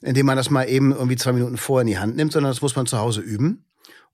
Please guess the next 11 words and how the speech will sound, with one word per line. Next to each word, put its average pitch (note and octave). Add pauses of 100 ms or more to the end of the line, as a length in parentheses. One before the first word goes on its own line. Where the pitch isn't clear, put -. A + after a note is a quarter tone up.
Und, C#3
äh, C3+
dann A#2
kriegt D3+
man C3+
das C#3
dann C3+
auch A#2
einigermaßen B2+
unfallfrei A#2+
hin. D3